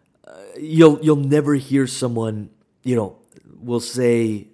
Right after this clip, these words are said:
ahead of you, or that's the wrong term, but that's what I'll use right now, but who's, who's a little bit further along in their journey, bring you down.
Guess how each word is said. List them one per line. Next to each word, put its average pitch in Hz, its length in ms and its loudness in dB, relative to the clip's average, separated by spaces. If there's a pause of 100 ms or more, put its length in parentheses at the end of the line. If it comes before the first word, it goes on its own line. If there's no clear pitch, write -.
(160)
ahead 120 320 -6
of 113 160 -8
you, 113 300 -2 (100)
or 107 260 -4
that's 107 220 -10
the 117 80 -6
wrong 101 260 -6
term, 104 240 -10
but 104 80 -10
that's 117 160 -10
what 113 100 -8
I'll 104 120 -10
use 104 180 -8
right 98 140 -10
now, 98 160 -8
but 101 240 -8
who's, 110 400 -6 (320)
who's 135 140 -4
a 123 40 -2
little 170 180 2
bit 180 160 -4
further 147 220 2
along 120 220 -2
in 117 60 -8
their 107 100 -6
journey, 127 380 -6 (580)
bring 127 200 -2
you 120 140 -2
down. 98 300 -8